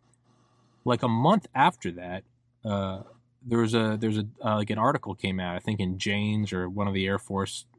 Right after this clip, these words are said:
you know, magazines or publications. And it was that, and to understand the importance of this, it's that the F one seventeen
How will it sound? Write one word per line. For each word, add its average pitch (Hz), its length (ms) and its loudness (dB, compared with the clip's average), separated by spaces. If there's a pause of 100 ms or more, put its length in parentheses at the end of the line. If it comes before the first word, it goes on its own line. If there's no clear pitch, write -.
(180)
you 110 140 -4
know, 92 60 -4
magazines 95 580 -2
or 92 40 -8
publications. 101 840 -4 (540)
And 120 100 2
it 127 120 0
was 117 160 -2
that, 156 320 6 (580)
and 113 300 0 (240)
to 107 80 -6
understand 117 360 0
the 113 40 2
importance 127 360 0
of 107 120 -2
this, 107 240 -2
it's - 180 -8
that 117 240 2 (440)
the 117 100 2
F 120 160 0
one 123 140 0
seventeen 113 680 0